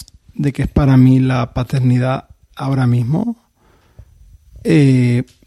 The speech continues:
podría describirlo como es acompañar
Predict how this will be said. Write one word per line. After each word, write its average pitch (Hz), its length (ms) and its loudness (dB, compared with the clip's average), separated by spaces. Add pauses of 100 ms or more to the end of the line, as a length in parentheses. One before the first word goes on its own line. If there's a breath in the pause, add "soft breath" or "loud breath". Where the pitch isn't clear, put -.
(140)
podría 131 580 0
describirlo 135 720 -2
como 123 760 0 (640 soft breath)
es - 160 -6
acompañar 131 920 2